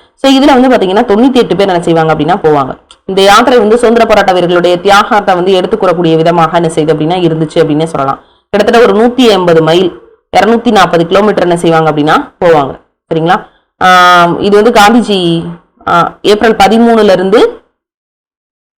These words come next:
அந்த, அந்த டைமிங்ல போனது. இவர் ஏப்ரல் இருபத்தி எட்டு அன்னைக்கு அரெஸ்ட் பண்ணிடுவாங்க. சரிங்களா? அங்க ஒண்ணு நடக்கும். அதே மாதிரி வந்து பாத்தீங்கன்னா, அவர் வந்து போனது எப்போ அப்படின்னு சொல்லி பாத்தீங்கன்னா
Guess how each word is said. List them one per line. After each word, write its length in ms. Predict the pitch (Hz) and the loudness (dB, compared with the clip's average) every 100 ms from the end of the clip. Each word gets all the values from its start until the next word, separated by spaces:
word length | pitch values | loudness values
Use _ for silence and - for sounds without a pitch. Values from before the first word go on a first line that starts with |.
| _ _ | _ _
அந்த, 320 | 220 220 202 | 0 2 4
அந்த 220 | 208 214 | 4 2
டைமிங்ல 460 | 208 208 208 208 175 | 2 2 2 2 0
போனது. 300 | 175 165 165 | 0 0 -2
இவர் 260 | 208 214 214 | 0 2 2
ஏப்ரல் 340 | 220 240 262 | 2 2 0
இருபத்தி 460 | 214 220 226 233 202 | 2 2 0 0 0
எட்டு 380 | 180 175 196 - - | 0 -2 -6 -6 -8
அன்னைக்கு 380 | 185 196 202 277 240 202 175 165 | -4 -2 0 0 2 2 0 0
அரெஸ்ட் 320 | - 180 185 190 | 0 -2 -2 -2
பண்ணிடுவாங்க. 440 | 170 165 151 - - | 0 0 -2 -6 -4
சரிங்களா? 180 | 165 175 | -2 0
அங்க 360 | 185 175 180 | 2 2 2
ஒண்ணு 200 | 180 175 | 2 2
நடக்கும். 460 | 165 156 151 214 - _ _ _ | 0 0 0 -4 -4 _ _ _
அதே 220 | 208 247 | 0 2
மாதிரி 280 | 269 240 226 | 4 4 2
வந்து 180 | 220 220 | 2 2
பாத்தீங்கன்னா, 460 | 202 190 202 240 202 | 0 0 0 2 2
அவர் 400 | - 190 208 214 | 2 2 4 4
வந்து 240 | 220 226 | 2 2
போனது 300 | 214 202 208 | 2 2 2
எப்போ 380 | 185 - 196 185 | 0 0 0 2
அப்படின்னு 220 | 175 180 | 0 0
சொல்லி 180 | 170 160 | 0 0
பாத்தீங்கன்னா 680 | 156 147 147 151 214 330 | -2 -4 -4 -2 -2 -4